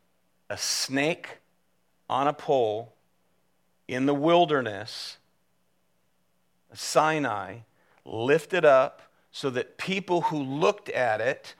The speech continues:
who looked to it, could be saved from being serpent-bitten sinners. Remember, part of God's curse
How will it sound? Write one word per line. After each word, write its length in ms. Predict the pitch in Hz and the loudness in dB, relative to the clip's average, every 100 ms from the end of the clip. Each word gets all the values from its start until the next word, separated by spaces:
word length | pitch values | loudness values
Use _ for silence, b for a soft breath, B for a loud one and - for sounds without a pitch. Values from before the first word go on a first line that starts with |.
| b | b
who 140 | - 143 | -12 -8
looked 460 | 135 165 - - - | -2 -2 -2 -12 -10
to 260 | 220 214 | -6 -2
it, 220 | 139 - - | -2 -4 -10
could 180 | 143 | -10
be 140 | 127 131 | -6 -6
saved 840 | - - 180 190 190 151 147 143 - B B | -4 -4 -2 0 0 -2 -4 -10 -20 B B
from 280 | - 151 143 | -2 0 0
being 480 | 147 151 147 139 139 b b | 0 2 0 -2 -8 b b
serpent-bitten 1800 | - - - 175 170 165 165 - - _ - - 160 165 - 147 143 135 127 | -8 -4 0 0 0 -4 -4 -8 -18 _ -20 0 0 0 -4 -4 -2 -6 -10
sinners. 840 | - - 170 151 120 - - - - _ _ _ | -6 -4 0 0 0 -8 -14 -14 -16 _ _ _
Remember, 260 | 120 139 151 | -2 0 0
part 240 | 135 156 | 0 2
of 80 | 139 | 2
God's 280 | 147 143 - | 4 4 2
curse 500 | - 170 185 - - | -4 -2 -2 -4 -10